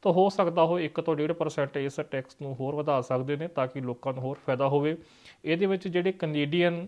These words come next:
ਅ, ਓਨਰ ਹੋਣਗੇ ਪ੍ਰਾਪਰਟੀ ਦੇ, ਉਹਨਾਂ ਲਈ ਇੱਕ ਪਰਸੈਂਟ ਅਤੇ ਜਿਹੜੇ ਫੋਰਨ ਬਾਇਰ ਹੋਣਗੇ ਪ੍ਰਾਪਰਟੀ ਦੇ, ਜਿਹੜੇ ਵਿਦੇਸ਼ੀ ਮਾਲਕ ਹੋਣਗੇ, ਉਹਨਾਂ ਉੱਤੇ ਡੇਢ ਪਰਸੈਂਟ ਇਹ ਟੈਕਸ ਜਿਹੜਾ ਉਹ ਲਾਇਆ ਜਾ ਸਕਦਾ ਆ।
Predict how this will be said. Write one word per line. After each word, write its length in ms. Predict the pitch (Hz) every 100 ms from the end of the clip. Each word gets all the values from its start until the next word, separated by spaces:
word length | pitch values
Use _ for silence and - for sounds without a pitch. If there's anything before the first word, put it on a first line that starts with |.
| -
ਅ, 560 | - - - - 147 -
ਓਨਰ 260 | 147 165
ਹੋਣਗੇ 340 | 165 160 180 180
ਪ੍ਰਾਪਰਟੀ 440 | 180 156 139 160
ਦੇ, 120 | 151
ਉਹਨਾਂ 300 | 160 160 175
ਲਈ 160 | 175 165
ਇੱਕ 300 | 165 147 -
ਪਰਸੈਂਟ 500 | - 151 - 156 156 -
ਅਤੇ 240 | 143 160 147
ਜਿਹੜੇ 320 | 156 170 165
ਫੋਰਨ 560 | 165 143 180 156 170 165
ਬਾਇਰ 360 | 160 135 143 160
ਹੋਣਗੇ 400 | 151 143 151 151
ਪ੍ਰਾਪਰਟੀ 460 | 151 139 127 147
ਦੇ, 200 | 139 151
ਜਿਹੜੇ 440 | 143 139 143 147 147 - _ - _ 143
ਵਿਦੇਸ਼ੀ 540 | 143 147 - 190 175
ਮਾਲਕ 420 | 165 147 147 -
ਹੋਣਗੇ, 400 | 147 156 151 151 147
ਉਹਨਾਂ 200 | 160 156
ਉੱਤੇ 280 | 147 151
ਡੇਢ 260 | 139 135 151
ਪਰਸੈਂਟ 460 | 160 143 139 131 135
ਇਹ 140 | 139
ਟੈਕਸ 360 | 135 131 - -
ਜਿਹੜਾ 160 | 135
ਉਹ 200 | 131 131
ਲਾਇਆ 240 | 127 120 120
ਜਾ 220 | 120 120
ਸਕਦਾ 500 | - 139 135 143
ਆ। 40 | 147